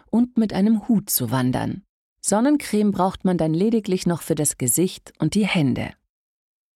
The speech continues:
Chemischen Mückenschutz benötigt man mit langer Kleidung ebenfalls nur in geringen Mengen.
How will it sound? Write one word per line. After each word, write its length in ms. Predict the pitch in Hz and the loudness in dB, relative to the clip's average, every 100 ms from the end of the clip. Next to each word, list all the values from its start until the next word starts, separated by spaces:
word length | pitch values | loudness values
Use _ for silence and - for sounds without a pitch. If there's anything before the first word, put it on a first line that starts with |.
| - | -12
Chemischen 600 | - 220 233 208 185 185 | 0 2 4 2 2 4
Mückenschutz 680 | 226 - 190 - 196 208 - | 2 2 0 0 -2 -2 -4
benötigt 560 | - 139 160 196 180 165 | 0 0 0 0 -2 0
man 200 | 151 156 | 2 0
mit 160 | 147 | 0
langer 280 | 143 143 160 | 0 0 -2
Kleidung 460 | - 160 151 156 - | -4 -2 0 0 -2
ebenfalls 640 | 202 214 214 - 131 120 - | 0 2 2 0 -2 -2 0
nur 160 | 151 | 0
in 100 | 135 | 0
geringen 400 | 127 127 170 156 | -2 0 2 2
Mengen. 400 | 143 160 143 131 | 2 2 0 -4